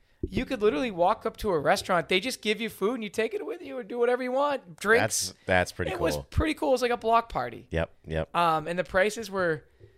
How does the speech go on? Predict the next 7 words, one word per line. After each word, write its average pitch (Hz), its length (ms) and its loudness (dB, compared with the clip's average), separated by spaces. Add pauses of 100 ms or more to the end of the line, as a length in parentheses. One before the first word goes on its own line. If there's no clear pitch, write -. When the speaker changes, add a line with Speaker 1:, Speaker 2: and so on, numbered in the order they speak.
(380)
Speaker 1:
um, 139 440 2
surprisingly 330 580 -6
pretty 240 300 -8 (100)
decent 196 400 -8
all 151 160 0
around. 175 280 -2
Like, 143 120 -6